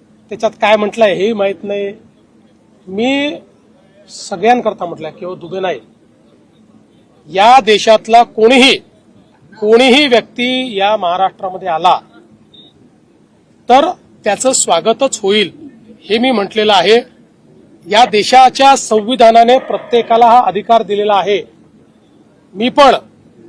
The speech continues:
आंध्र प्रदेशमध्ये गेलो, तमिळनाडूमध्ये गेलो, उत्तर प्रदेशमध्ये गेलो, मध्य प्रदेशमध्ये गेलो, माझं त्यांना स्वागतच करावं लागेल. त्यामुळे हा आपला एक देश आहे. हा, याचा अर्थ हा नाहीये की बाबा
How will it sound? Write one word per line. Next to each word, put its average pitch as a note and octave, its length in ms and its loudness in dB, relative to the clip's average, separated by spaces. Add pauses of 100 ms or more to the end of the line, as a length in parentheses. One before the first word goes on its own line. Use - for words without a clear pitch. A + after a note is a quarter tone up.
(380)
आंध्र A3+ 260 2
प्रदेशमध्ये B3 480 2
गेलो, A#3+ 220 2 (100)
तमिळनाडूमध्ये A#3+ 640 4
गेलो, A#3+ 220 4
उत्तर B3 260 0
प्रदेशमध्ये B3 460 2
गेलो, B3 160 2
मध्य A3 240 2
प्रदेशमध्ये B3 440 0
गेलो, A#3 220 4 (380)
माझं G3+ 220 -2
त्यांना A#3+ 240 0
स्वागतच G3 600 -2
करावं G#3+ 380 0
लागेल. F#3 400 -2 (1500)
त्यामुळे A#3 380 4 (220)
हा G#3 180 -4
आपला A#3 320 2
एक G3 240 0
देश A3 260 0
आहे. G#3+ 180 4
हा, - 1120 -8
याचा G#3+ 320 0
अर्थ B3+ 260 2
हा A3+ 260 2
नाहीये C4+ 300 2 (840)
की C4 60 -2
बाबा C4 240 4